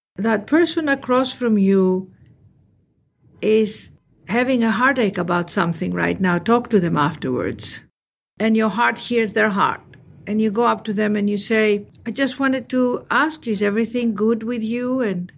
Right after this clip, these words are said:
how's your life?" Or you open up your heart and the person suddenly says, "Well, I'm, I'm having a hard time. My, my mother was diagnosed with cancer." Or, "My father, um, is in hospice."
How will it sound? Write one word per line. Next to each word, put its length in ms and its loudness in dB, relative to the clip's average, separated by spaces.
how's 340 0
your 180 0
life?" 320 0
Or 260 -4
you 160 0
open 260 -2
up 180 -6
your 140 0
heart 240 0
and 100 0
the 60 2
person 340 -2
suddenly 380 -2
says, 320 0
"Well, 320 -2
I'm, 420 -2
I'm 140 -2
having 280 0
a 80 -2
hard 220 -2
time. 300 0
My, 320 0
my 120 0
mother 340 2
was 180 -2
diagnosed 580 -2
with 120 -6
cancer." 680 -4
Or, 300 2
"My 200 2
father, 640 2
um, 300 0
is 180 -4
in 100 2
hospice." 760 -4